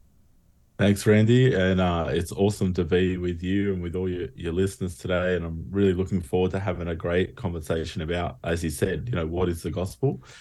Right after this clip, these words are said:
uh, and how does that, you know, help us and change us and even at times challenge us, uh, as Christians and people who, as you mentioned, might not be, uh, a full believer yet, but on a journey with the Lord.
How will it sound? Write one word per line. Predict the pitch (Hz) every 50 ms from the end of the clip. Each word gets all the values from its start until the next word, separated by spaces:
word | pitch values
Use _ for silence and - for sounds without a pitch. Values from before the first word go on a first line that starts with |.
| - - _ _ -
uh, | - 87 87 85 82 82 82 - -
and | 92 82 80 80 80 73 - -
how | - 92 107 101
does | 98 95 87
that, | 95 85 82 71 - - _ _ _ -
you | 104 98
know, | 85 80 78
help | 67 - 98 101 110 - -
us | 104 117 131 135 - -
and | - 85 80 80 76 73
change | - - 92 104 107 107
us | 127 127 131 127 -
and | 98 110
even | 120 127 120 110
at | 104 -
times | - 110 98 95 90 87 -
challenge | - - 87 127 160 139 95 -
us, | - - - - - - -
uh, | 87 87 85 82 -
as | - 92 92 90 -
Christians | - - 101 95 - - 98 92 92 90 95
and | 85 80 80 82
people | - 98 90 - 95 92 82 78 85 - - - - _ _ _
who, | - 92 87
as | - 82 90 87
you | 90 85
mentioned, | 82 87 87 - - - - 82
might | 85 80 82 -
not | - - - -
be, | - 85 80 80 80 76 73 - _ _ _ _ -
uh, | 78 76 73 69 67 - -
a | 85
full | 90 - - - 143 175 170
believer | 127 - 85 87 90 85 -
yet, | 82 90 120 160 - -
but | 95 -
on | 87 90 90
a | 82
journey | 80 82 92 87 87 87 87
with | 80 80 78
the | 71 76
Lord. | 78 80 76 78 80 67